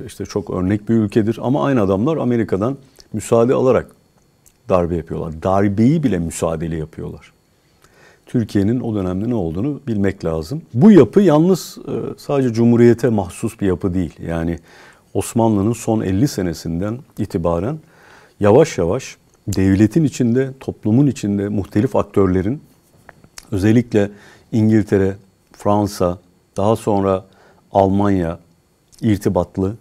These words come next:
odakların kurduğu bir koalisyondan bahsediyoruz. Onlar aslında bu işleri daha çok yapıyorlar. Ve darbe dediğinde de aynı grupların,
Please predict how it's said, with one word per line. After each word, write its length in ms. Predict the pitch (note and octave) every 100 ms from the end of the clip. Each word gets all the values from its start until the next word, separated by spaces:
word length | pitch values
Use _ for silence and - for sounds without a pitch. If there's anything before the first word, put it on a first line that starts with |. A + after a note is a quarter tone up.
| _
odakların 760 | A#2 A2+ A#2 A#2 B2+ E3+ A3+ G#3 _ _ _
kurduğu 480 | - D#3 C#3 D3+ G3+
bir 120 | F#3
koalisyondan 880 | E3 D#3 D#3 D#3 - D#3+ D#3 E3+ E3+
bahsediyoruz. 580 | G#2+ D2+ F2 E2 D#2+ D#2
Onlar 600 | - G#2 G#2 C#3+ F3+ G#2
aslında 500 | - F#2 - F#2 F2
bu 120 | E2+ F2
işleri 340 | - F2 D#2+ -
daha 160 | F2 E2
çok 260 | - E2+
yapıyorlar. 460 | E2 - F2 B2+ D#3 - - - -
Ve 140 | A2+ G#2+
darbe 340 | A#2 B2+ D#3+
dediğinde 460 | B2 A2 A#2+ F3 F3+
de 180 | E3+ A3+ - _ _ _ _
aynı 500 | - E3+ F3 A#2+ F2+ D#2+ _ _
grupların, 680 | G#2+ G2+ G2+ G2+ G2 G#2 G#3+